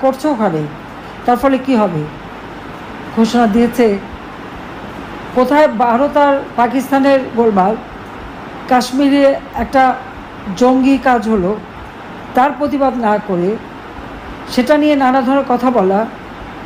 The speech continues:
এতে আপনারা দেখেন, বাংলাদেশের উপরে কিন্তু এই সন্ত্রাস এবং জঙ্গিবাদের একটা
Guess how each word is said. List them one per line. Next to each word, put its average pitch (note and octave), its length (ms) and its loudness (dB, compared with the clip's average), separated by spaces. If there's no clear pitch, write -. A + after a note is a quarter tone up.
এতে C#4 200 4
আপনারা B3+ 260 0
দেখেন, C4+ 320 0
বাংলাদেশের C#4 640 0
উপরে E4 400 0
কিন্তু C#4 300 2
এই C4 120 2
সন্ত্রাস B3+ 500 2
এবং A#3+ 300 2
জঙ্গিবাদের A#3+ 580 4
একটা A3+ 340 0